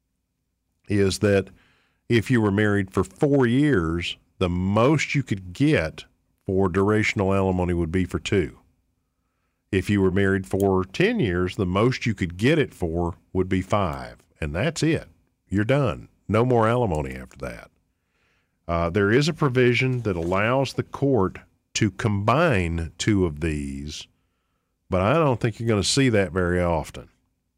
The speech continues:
Um, and it would be subject to a lot of new appellate issues.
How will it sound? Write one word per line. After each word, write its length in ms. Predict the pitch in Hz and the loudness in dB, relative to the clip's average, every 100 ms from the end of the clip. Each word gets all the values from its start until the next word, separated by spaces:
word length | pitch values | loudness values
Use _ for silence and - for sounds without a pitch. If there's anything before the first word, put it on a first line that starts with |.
| _ _ _ - | _ _ _ -6
Um, 600 | 76 151 76 71 69 73 | -4 -2 -4 -6 -8 -6
and 240 | 90 87 | -4 -2
it 240 | 85 87 76 | -4 -6 -4
would 180 | 92 82 | -4 -2
be 160 | 90 | -4
subject 540 | 82 123 123 113 92 - | 0 0 0 -2 -4 -4
to 200 | 101 87 | 0 0
a 40 | |
lot 240 | 87 101 | 0 0
of 80 | 95 | 0
new 280 | 92 104 98 | 0 2 0
appellate 520 | 80 - 117 107 80 | -2 -4 -2 -2 -4
issues. 800 | 92 98 - 71 64 - _ | -4 -2 -2 -6 -10 -14 _